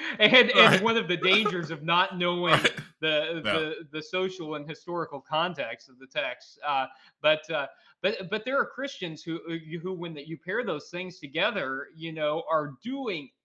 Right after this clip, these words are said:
Speaker 1: active destruction to the earth, and I think that's one of the examples of how religion can really be a bad thing
Speaker 2: Abso-,
Speaker 1: if it's left
Speaker 2: absolutely.
Speaker 1: unchecked. So
Speaker 2: Absolutely.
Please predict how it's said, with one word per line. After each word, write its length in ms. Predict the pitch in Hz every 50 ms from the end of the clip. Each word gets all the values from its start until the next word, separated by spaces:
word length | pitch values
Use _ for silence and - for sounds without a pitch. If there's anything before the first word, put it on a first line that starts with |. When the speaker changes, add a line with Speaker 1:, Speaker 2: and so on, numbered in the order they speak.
| _ _ _
Speaker 1:
active 640 | 175 180 196 208 202 - - _ - 175 147 139 123
destruction 760 | 123 139 135 - - - - 151 147 147 - - - 127 123 120
to 100 | - 135
the 160 | 131 123 120
earth, 240 | 120 117 110 110 - -
and 100 | 139 139
I 80 | 139 147
think 200 | - 202 196 -
that's 220 | - 170 160 160 - - _ - - _
one 220 | _ 139 175 214 233
of 120 | 208 151 135
the 140 | 139 135
examples 640 | 127 123 120 120 143 160 185 202 190 - 131 120 117 131
of 80 | 123 -
how 200 | - 147 151 147
religion 800 | 123 117 127 127 120 123 131 151 175 165 139 135 123 117 110 120 - _ _ _ _ _ _
can 260 | 160 156 151 143 131 139
really 640 | 156 185 247 269 269 262 254 240 220 196 165 160 143
be 180 | 123 135 131 123
a 40 |
bad 280 | 110 - 120 117 113 110 -
thing 220 | - 120 113 101 95
Speaker 2:
Abso-, 240 | 95 101 - - - -
Speaker 1:
if 180 | 127 127 - 127
it's 140 | 117 - 113
left 120 | 113 110
Speaker 2:
absolutely. 420 | 104 - - 120 113 98 180 139 110
Speaker 1:
unchecked. 220 | 98 - _ - - _ _ _ _ _ _ _ _ _ _ _ _ _ _ _ -
So 60 | 117
Speaker 2:
Absolutely. 400 | 120 117 - 120 107 104 107 104